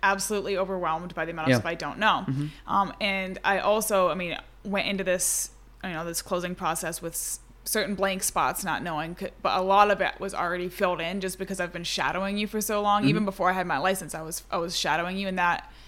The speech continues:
Speaker 1: is just incredibly helpful. And I think if anyone is looking to get into real estate, the absolute number one most important thing is finding someone who's, who's gonna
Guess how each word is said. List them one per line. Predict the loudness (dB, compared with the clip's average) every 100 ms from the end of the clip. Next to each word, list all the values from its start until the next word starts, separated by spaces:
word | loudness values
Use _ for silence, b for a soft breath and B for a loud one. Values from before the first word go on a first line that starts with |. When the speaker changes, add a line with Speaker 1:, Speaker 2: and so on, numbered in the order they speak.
| b 0
Speaker 1:
is | 0 2
just | -2 -2
incredibly | -6 0 0 0 -2
helpful. | -4 -4 -4
And | -6
I | -6
think | -8 -10 -4
if | -4 -2 -4
anyone | -4 -4 -4 -4 -6 -10 -10
is | -8 -6
looking | -6 -8 -8 -8
to | -8
get | -6 -4
into | -4 -6
real | -4 -4
estate, | -2 -4 -4 -10 -10
the | -6 -4 -6 -16 -20 -8
absolute | -2 0 0 2 2 2 -4 -16 -4
number | 0 2 2 2
one | 0 -2
most | -4 -6
important | -4 -4 0
thing | 0 0
is | -4
finding | -4 -4 -4
someone | -8 -6 -6
who's, | -8 -10 -12 -8
who's | -6
gonna | -4 -4